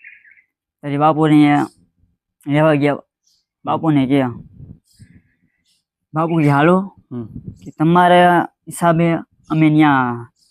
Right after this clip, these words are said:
Speaker 1: મોરનું ઈંડું શ્રીફળ તરીકે ન્યા રાખ્યું.
Speaker 2: રાખ્યું, હા.
Speaker 1: બાપુ કે કોઈ વાંધો નહીં તારે.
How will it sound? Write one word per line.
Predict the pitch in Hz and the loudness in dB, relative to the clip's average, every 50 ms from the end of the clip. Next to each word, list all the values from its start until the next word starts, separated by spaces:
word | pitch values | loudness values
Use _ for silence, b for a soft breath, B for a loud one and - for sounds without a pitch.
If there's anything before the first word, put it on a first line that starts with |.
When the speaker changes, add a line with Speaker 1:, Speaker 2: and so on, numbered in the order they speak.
| _ - | _ -10
Speaker 1:
મોરનું | 147 147 160 170 165 156 135 135 | -4 -2 0 0 0 0 0 0
ઈંડું | 151 165 165 160 147 | 0 0 0 0 0
શ્રીફળ | 135 - 160 156 147 - 143 | -2 -2 -6 -6 -4 -2 -4
તરીકે | 131 135 139 135 123 - 131 117 | -2 -2 -2 -2 -4 -4 -8 -6
ન્યા | 123 127 123 123 | -6 -4 -4 -2
રાખ્યું. | 127 123 - 165 147 123 - - | -4 -4 -6 -8 -14 -12 -8 -6
Speaker 2:
રાખ્યું, | 127 117 - - 110 107 107 107 | -6 -6 -6 -8 -10 -10 -10 -10
હા. | 104 - - _ _ _ _ _ _ _ _ _ _ _ _ _ _ _ _ | -12 -16 -20 _ _ _ _ _ _ _ _ _ _ _ _ _ _ _ _
Speaker 1:
બાપુ | 139 143 139 143 151 143 | -10 -8 -6 -6 -4 -4
કે | 131 135 | -4 -6
કોઈ | 127 _ - 147 143 | -6 _ -2 -2 0
વાંધો | 139 139 131 127 127 | 2 2 0 0 0
નહીં | 120 123 123 120 | -2 -2 -2 -4
તારે. | 120 127 123 120 135 | -6 -8 -12 -14 -18